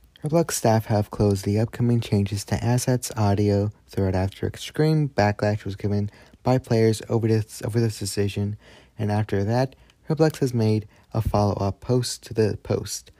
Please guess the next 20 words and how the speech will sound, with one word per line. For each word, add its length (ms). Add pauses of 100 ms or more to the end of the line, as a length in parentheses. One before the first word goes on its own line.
(300)
A 100
representative 600
says, 260
"I 120
completely 580
understand 400
your 80
frustration, 640 (400)
but 120
unfortunately 720
they 180
are 80
necessary," 680 (280)
in 120
reference 420
to 140
upcoming 380
audio 340
privacy 440
changes. 580